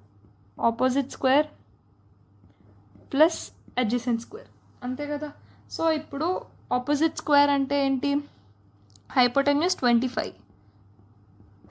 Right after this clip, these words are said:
So twenty-five square is equal to opposite twenty-four, twenty-four square plus adjacent square, right? So ఇప్పుడు ట్వంటీ ఫైవ్ స్క్వేర్ అంటే దాని వాల్యూ ఎంత? సిక్స్ హండ్రెడ్ అండ్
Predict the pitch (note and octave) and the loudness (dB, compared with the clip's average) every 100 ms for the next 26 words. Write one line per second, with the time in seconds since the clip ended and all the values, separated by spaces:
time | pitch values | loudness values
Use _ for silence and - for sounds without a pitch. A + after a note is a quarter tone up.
0 | - C#4+ C#4+ - A3+ A3+ A#3 C#4 D4 D4 | -2 0 0 -2 0 0 0 2 2 2
1 | - A#3+ A#3 B3 A#3 B3 A#3+ B3+ C4 C4+ | -2 0 2 2 2 0 -2 -2 0 0
2 | A#3 B3 B3+ D#4 - A3+ G#3+ A#3+ A#3+ A3+ | 0 -2 -2 -4 -2 -2 0 -2 0 -2
3 | - - A#3+ A#3 A#3+ B3 A#3+ - D4 D#4 | -2 -4 0 0 0 -2 -2 0 0 0
4 | C#4+ E4 - A#3+ G3+ A3+ A3+ A#3+ - - | -2 -4 -2 -2 0 -2 -4 -10 -12 -14
5 | - - - - - - - - - - | -14 -16 -20 -20 -20 -20 -20 -20 -20 -20
6 | - _ - - - C4 E4 - - _ | -20 _ -20 -20 -4 2 2 0 -14 _
7 | - D#4+ D4+ - D4 D4+ C4+ B3+ D4 D#4+ | 0 2 2 -2 -4 0 2 2 2 0
8 | D#4+ D4+ C#4+ C#4+ C4+ F4+ B4+ - - C#4 | 2 4 4 4 2 0 0 -8 -4 0
9 | C4 B3 C4+ C#4+ C4+ D4 C#4+ B3 - - | 6 6 4 0 -2 -4 -6 -10 -12 -4
10 | B3 A#3+ B3+ G4+ | -2 0 -2 -6